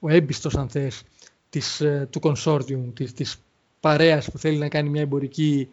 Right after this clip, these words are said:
διαδικασία, συναλλαγή, οτιδήποτε. Ε, μπορούν απλά να χρησιμοποιήσουν το blockchain. Γιατί με το να, να, να σ-,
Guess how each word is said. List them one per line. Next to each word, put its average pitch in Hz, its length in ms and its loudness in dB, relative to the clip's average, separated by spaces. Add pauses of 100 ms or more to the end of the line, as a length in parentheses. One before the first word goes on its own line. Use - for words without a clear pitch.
(600)
διαδικασία, 139 720 0
συναλλαγή, 135 580 -2
οτιδήποτε. 123 540 -4 (720)
Ε, 160 140 4
μπορούν 170 240 6
απλά 226 180 6
να 247 60 2
χρησιμοποιήσουν 233 460 0
το 208 140 2
blockchain. 143 420 0 (540)
Γιατί 160 240 2
με 214 120 4
το 190 120 4
να, 151 360 2 (600)
να, 147 480 0
να 151 160 0
σ-, - 220 0